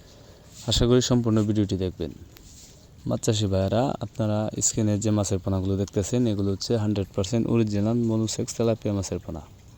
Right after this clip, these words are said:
আপনারা অনে-, অনেকেই রয়েছেন এই মনোসেক্স তেলাপিয়া মাছের পোনা খুঁজতেছেন, কিন্তু ভালো এবং উন্নত মানের পোনা কোথাও খুঁজে পাচ্ছেন না,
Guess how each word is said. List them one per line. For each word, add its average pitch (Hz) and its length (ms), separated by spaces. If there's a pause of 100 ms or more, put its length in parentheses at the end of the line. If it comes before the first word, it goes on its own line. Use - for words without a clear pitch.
(880)
আপনারা 113 220 (100)
অনে-, 127 200 (120)
অনেকেই 120 420
রয়েছেন 98 380 (420)
এই 107 160
মনোসেক্স 110 400
তেলাপিয়া 110 420
মাছের 98 260
পোনা 101 220
খুঁজতেছেন, 104 460 (120)
কিন্তু 104 180 (160)
ভালো 98 180 (100)
এবং 107 100 (100)
উন্নত 113 200 (120)
মানের 107 240
পোনা 101 240
কোথাও 101 240
খুঁজে 98 240
পাচ্ছেন 98 340
না, 131 60